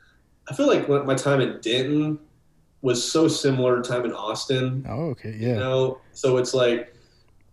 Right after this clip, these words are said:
Speaker 1: it's almost like the same thing for me. I would, I, I can't, I don't know if I can say maybe it's something cool, but I, I, it's just like a, it's just a, such a hub, you
Speaker 2: Nice.
Speaker 1: know, like all these different people,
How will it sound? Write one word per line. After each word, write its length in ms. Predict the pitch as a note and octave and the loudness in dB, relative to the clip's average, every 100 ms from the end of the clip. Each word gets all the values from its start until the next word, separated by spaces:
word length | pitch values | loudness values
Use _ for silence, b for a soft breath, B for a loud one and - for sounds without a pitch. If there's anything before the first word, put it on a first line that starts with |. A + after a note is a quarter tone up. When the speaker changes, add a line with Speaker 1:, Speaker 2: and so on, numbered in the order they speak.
| _ _ _ - | _ _ _ -4
Speaker 1:
it's 120 | C#3+ | 0
almost 300 | G3+ G#3 F#3+ | 2 4 4
like 140 | D#3+ C#3+ | 2 0
the 100 | - | 0
same 400 | - B2 A#2 - | 0 0 -2 -4
thing 400 | A#2+ A2+ G#2 A2+ | -4 -4 -4 -6
for 260 | A#2 G#2+ | -4 -4
me. 160 | G#2+ G#2 | -4 -2
I 120 | C#3 | 2
would, 200 | F#3+ G3 | 4 2
I, 260 | F3+ F#3 E3+ | 0 -4 -6
I 40 | |
can't, 220 | - G3+ | -2 0
I 40 | F#3+ | 2
don't 80 | |
know 60 | F#3+ | 2
if 60 | F3 | 2
I 40 | |
can 100 | D#3 | 2
say 100 | C#3+ | 2
maybe 180 | C#3 B2 | 2 2
it's 120 | A#2 | 0
something 240 | C3+ A2+ - | -2 -6 -10
cool, 640 | - C#3 B2+ G#2 F#2+ - _ _ _ C3+ | 2 4 6 4 0 -8 _ _ _ -2
but 360 | B2+ B2+ A3+ G#3+ | 2 4 4 4
I, 40 | G3 | 0
I, 160 | D#3+ - - | 0 -8 0
it's 180 | F3+ | 2
just 180 | G#3+ - | 4 2
like 100 | G3 | 4
a, 240 | F3+ B2+ A#2+ - | 4 2 -4 -8
it's 160 | E3+ - | -6 -4
just 180 | A#3+ F#3+ | -2 0
a, 60 | |
such 200 | D3 F#3+ | 2 2
a 180 | D3+ A#2+ B2 | 2 0 2
hub, 360 | A#2+ A2 G2+ - - _ - | 2 2 -2 -8 -16 _ -10
you 60 | G#2 | -4
Speaker 2:
Nice. 180 | A2+ | 0
Speaker 1:
know, 160 | A2 A2 | 2 2
like 180 | A2 A2+ | 2 0
all 200 | E3+ E3 | 4 4
these 100 | C3 | 6
different 340 | C#3 C#3 A#2+ | 4 2 -2
people, 520 | - A2+ - G2 F2 | -2 -4 -2 -6 -6